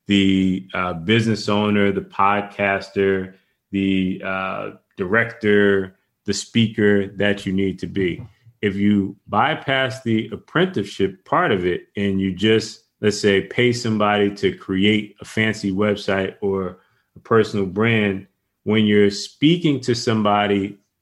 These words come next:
in the opportunity that will change your life, it will feel hollow because you don't have the experience that's necessary to carry you over the,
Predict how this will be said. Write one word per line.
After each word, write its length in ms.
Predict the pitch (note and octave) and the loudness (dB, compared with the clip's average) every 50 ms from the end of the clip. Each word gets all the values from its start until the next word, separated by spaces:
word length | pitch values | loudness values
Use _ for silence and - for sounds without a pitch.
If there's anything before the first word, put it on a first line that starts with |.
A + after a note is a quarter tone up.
| _ _ _ - | _ _ _ -2
in 220 | C3+ D3 D#3+ D#3 | 0 0 2 2
the 120 | C#3+ D3 - | 0 0 0
opportunity 760 | A#2+ A#2+ A#2+ A#2+ B2 A2+ A#2 - B2+ B2 A2+ A2+ G#2 G2+ G#2+ | 0 -2 -2 -2 -4 -6 -4 -2 0 0 0 2 0 0 0
that 240 | G2 G#2 G#2 G#2 G2 | 0 0 0 0 0
will 120 | F#2 F#2 | -2 -4
change 380 | F2+ - - A#2 A2+ A2+ F#2+ F2+ | -4 -2 0 0 2 2 0 0
your 100 | G2 G2 | -2 0
life, 320 | G#2 A#2+ B2 A#2+ A#2 A#2+ - | 0 0 0 0 -2 -4 -4
it 60 | A2+ | -4
will 140 | G#2 G2+ G2 | -2 -2 -2
feel 300 | G2+ - - G#2 G2+ G2+ | -4 -2 -2 0 0 0
hollow 520 | - C3+ D#3+ F3 C#3 G2+ F2 - - - _ _ _ _ - | 0 0 0 0 0 0 -2 -2 -6 -14 _ _ _ _ -8
because 320 | G#2+ G2+ G2+ A2+ G#2+ G2 | -6 -2 0 0 0 0
you 120 | G#2+ A2 | -2 -2
don't 300 | G2+ G2+ A2+ A2+ A2+ A2 | 0 0 0 0 0 -2
have 440 | G#2 A2+ A2 A2 A2 G#2+ G2+ G2+ G2 | -2 -2 0 0 0 -2 -2 -4 -2
the 80 | G2+ G2+ G2+ G#2 | -2 -2 -2 -2
experience 1080 | G#2 E2+ - - - - _ - D#3 F3 F3+ D3+ A#2 G2+ F#2+ F#2 - - - - _ _ _ _ _ _ - | -6 -10 -10 -12 -16 -10 _ 0 2 2 4 4 2 2 0 -2 -6 -12 -18 -20 _ _ _ _ _ _ -2
that's 200 | G2+ G2+ - G#2+ | -2 -2 0 2
necessary 640 | G#2+ G#2 G2+ F#2+ G2 F2+ - - G#2 G2+ G2+ G2+ G2 | 2 2 0 0 -4 -6 -2 0 2 4 4 4 2
to 140 | F#2+ F2+ F2+ | 2 0 -4
carry 380 | - - A2+ G#2+ G#2+ G#2+ G2+ | -4 -2 0 2 2 2 2
you 200 | G2+ G2 G2 G2 | 2 2 2 4
over 360 | G2 G2 F#2+ F#2 F#2 F#2 F2+ | 4 2 2 0 -4 -6 -8
the, 240 | - - - F2+ F2+ | -8 -8 -8 -8 -8